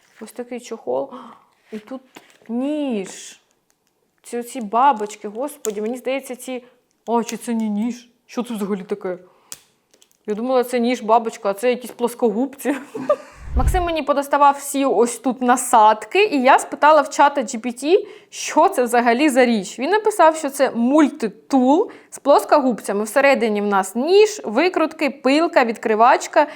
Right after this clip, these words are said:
кусачки та іноді ще можуть бути ножиці. Ось така знахідка.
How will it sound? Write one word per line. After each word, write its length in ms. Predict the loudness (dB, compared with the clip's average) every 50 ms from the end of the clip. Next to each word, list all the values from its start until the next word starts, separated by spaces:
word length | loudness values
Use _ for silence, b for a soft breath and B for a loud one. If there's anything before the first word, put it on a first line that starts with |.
| B B B B B
кусачки 680 | -6 -6 -4 2 4 4 6 4 2 0 -6 -4 -4 -4
та 280 | -2 2 4 4 4 4
іноді 680 | 2 0 -2 -2 -2 -2 0 -2 -4 -4 -4 -6 -8
ще 180 | -6 -2 -2 -2
можуть 420 | 0 0 0 -2 -2 -2 -6 -8
бути 380 | -8 -8 -8 -8 -8 -6 -4 -4
ножиці. 640 | -2 -2 -2 -4 -4 -6 -8 -12 -16 -16 -16 -16 -18 b b b b b b b _
Ось 220 | -2 -2 -2 -2
така 500 | 0 -2 -2 0 4 4 6 6 6 4
знахідка. 880 | 2 0 2 4 6 6 6 4 2 -2 -6 -8 0 2 2 2 2 2